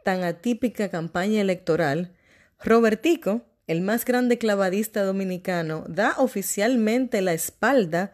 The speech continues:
al partido que llevó su padre a la alcaldía tres veces. El partido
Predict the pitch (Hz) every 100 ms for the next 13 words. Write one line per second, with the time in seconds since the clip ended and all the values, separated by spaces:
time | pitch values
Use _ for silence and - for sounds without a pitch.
0 | - - - 190 180 196 185 226 247 277
1 | 269 214 190 180 190 240 254 - 185 -
2 | 180 214 220 180 180 175 156 151 185 196
3 | 180 175 160 143 139 - - - - _
4 | - - 214 202 202 190 269 285 214 294